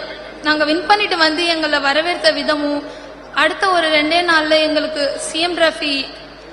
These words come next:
பிரைஸ் டிஸ்ட்ரிபியூஷன் செரிமனில எங்க எல்லாரையுமே கூப்பிட்டு எங்க டீமையே ஃபுல்லா அவ்வளோ அழகுபடுத்தி எங்களுக்கு ஒரு ஹை கேஷ் இன்சென்டிவ்ஸ் அவார்டு வந்து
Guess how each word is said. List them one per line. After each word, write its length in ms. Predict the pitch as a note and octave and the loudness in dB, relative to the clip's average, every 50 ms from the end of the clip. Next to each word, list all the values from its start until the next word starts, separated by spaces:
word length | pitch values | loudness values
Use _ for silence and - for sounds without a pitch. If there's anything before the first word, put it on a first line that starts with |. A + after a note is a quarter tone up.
| - - - - - - - - - | -18 -18 -20 -20 -20 -20 -20 -6 0
பிரைஸ் 240 | D#4+ D4+ D4 F4 D#4+ | 2 2 2 2 0
டிஸ்ட்ரிபியூஷன் 600 | D#4 F4 E4+ - - D#4+ D4 D#4 D4+ - D4 D4 | -2 -4 -4 -2 -4 -4 -4 -2 -2 -2 -2 -2
செரிமனில 480 | C4+ D4 C#4+ C#4+ D4 D#4 D#4+ D#4+ D#4 | 0 0 0 2 2 2 2 2 2
எங்க 340 | D4+ D4+ D4 C#4+ C#4+ C#4 C#4 | 4 2 2 2 2 0 2
எல்லாரையுமே 480 | C#4 C#4 C#4+ D4+ D4+ D#4 D#4 D#4 D#4+ D#4 | 4 4 2 2 2 0 0 0 -2 -2
கூப்பிட்டு 480 | - D4+ D4+ - - - D4+ D4 C#4+ | -2 -4 -4 -4 -2 0 0 0 0
எங்க 180 | C#4 C#4+ C#4+ C#4+ | 0 0 0 -2
டீமையே 480 | C#4+ D4 D#4 D#4+ E4 D#4+ D#4 D#4 D#4 D#4 | 0 0 -2 -2 0 0 0 0 -2 -2
ஃபுல்லா 360 | D#4 D#4 D#4 D4 D4+ D4+ D4+ - - - - - - - - - - - - - - - - - | -4 -4 0 2 2 2 2 0 -6 -12 -14 -14 -14 -16 -16 -18 -18 -18 -18 -18 -18 -18 -4 0
அவ்வளோ 220 | B3+ D4 D4+ D#4+ | 0 2 4 4
அழகுபடுத்தி 760 | E4+ D#4+ D4 D4 D4 D4+ D4 E4 D#4+ D#4 D4 D4 D4 D4 D4 D4 | 4 4 4 4 2 0 -2 -2 0 0 0 0 -2 -4 -2 -2
எங்களுக்கு 380 | D4 C#4+ C#4+ C#4+ C#4+ C#4+ D4 C#4+ | 0 0 -2 -2 -4 -2 -2 -2
ஒரு 180 | C#4 C#4 C#4 | 0 0 0
ஹை 280 | C#4 C4+ C#4 C#4 D4 C#4 | 0 2 0 0 0 2
கேஷ் 240 | - D#4+ D#4+ D#4 - | 2 0 0 0 -2
இன்சென்டிவ்ஸ் 500 | D#4 D4 C#4+ - D4+ D4 C#4 D4 C#4 - | -4 -6 -4 -4 -4 -4 -4 -4 -4 -2
அவார்டு 260 | D4 C#4 C4+ C#4 C4+ | -2 0 2 2 0
வந்து 340 | C#4+ C#4 C#4 C#4 C4+ D4+ | 2 0 -2 0 -2 -2